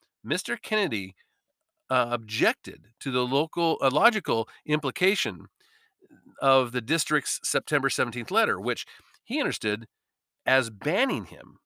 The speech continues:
from bowing his head in the vicinity of students and as requiring him to flee the scene if students voluntarily came to the same area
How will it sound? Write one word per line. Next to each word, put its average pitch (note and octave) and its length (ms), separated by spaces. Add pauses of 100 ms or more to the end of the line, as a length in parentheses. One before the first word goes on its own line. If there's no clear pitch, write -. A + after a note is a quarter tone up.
(120)
from A#2+ 400
bowing C3 480
his F3+ 260
head C3 420 (500)
in B2+ 120
the A#2+ 60
vicinity C#3+ 520
of C3 100
students G2 440 (280)
and E3+ 500 (280)
as B2+ 120
requiring F#3+ 500
him C#3 180
to C#3 220 (160)
flee C4+ 480
the A#3 120
scene B3 480 (400)
if C3+ 140
students E3 320
voluntarily C#3+ 800
came C#3 440 (340)
to E3 100
the D3 100
same D3+ 260
area D#3 420